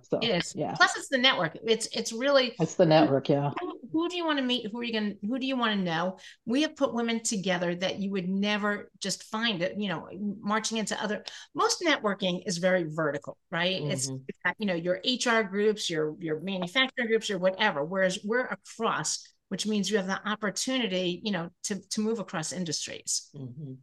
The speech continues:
Speaker 1: Right. And we also feature our members in the newsletter. We do a biweekly newsletter.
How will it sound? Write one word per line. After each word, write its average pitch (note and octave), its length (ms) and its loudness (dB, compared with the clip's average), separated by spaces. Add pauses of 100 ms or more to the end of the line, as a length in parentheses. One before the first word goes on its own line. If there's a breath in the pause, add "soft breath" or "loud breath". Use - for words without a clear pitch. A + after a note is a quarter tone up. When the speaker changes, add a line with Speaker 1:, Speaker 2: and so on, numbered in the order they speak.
(120)
Speaker 1:
Right. D3 240 -4 (200)
And F#3+ 100 12
we A#3+ 100 12
also D#4 280 12
feature G#3 360 12
our E3+ 120 12
members F3+ 400 10
in E3+ 80 10
the D#3+ 80 8
newsletter. G3+ 640 12
We F#3 80 12
do F3+ 100 12
a E3 60 10
biweekly F#3+ 480 8
newsletter. G3+ 580 4